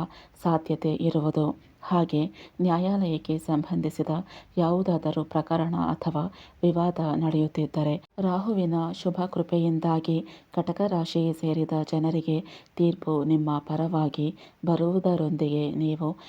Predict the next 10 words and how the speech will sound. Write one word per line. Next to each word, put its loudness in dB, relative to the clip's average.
ಯಶಸ್ಸು -2
ಗಳಿಸುವ -2
ಸಂಭವ 0
ಹೆಚ್ಚಾಗಿರಲಿದೆ. 0
ಈ 2
ಅವಧಿಯಲ್ಲಿ 0
ನೀವು -2
ನಿಮ್ಮ 2
ಮನೆಯವರೊಂದಿಗೆ 0
ಉತ್ತಮ -2